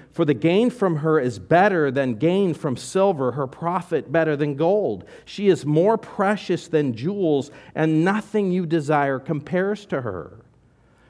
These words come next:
If you could have ten billion dollars,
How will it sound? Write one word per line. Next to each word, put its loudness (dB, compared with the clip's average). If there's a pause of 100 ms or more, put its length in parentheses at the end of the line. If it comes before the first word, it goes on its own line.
(140)
If 0
you 0
could 2
have 4 (220)
ten 0
billion 4
dollars, 0